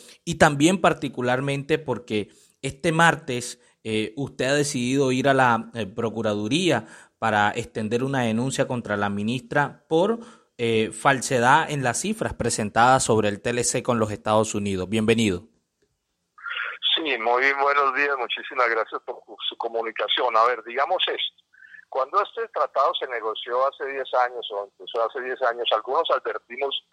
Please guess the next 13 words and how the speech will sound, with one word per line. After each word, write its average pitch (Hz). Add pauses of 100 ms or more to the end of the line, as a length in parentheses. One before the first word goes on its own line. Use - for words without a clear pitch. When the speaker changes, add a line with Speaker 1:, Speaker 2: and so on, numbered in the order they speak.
(320)
Speaker 2:
yo 127
en 143
el 151
Senado 117
expliqué 113
con 135
todo 143
detalle 117
que 123
nos 107
iba 120
a 139
ir 139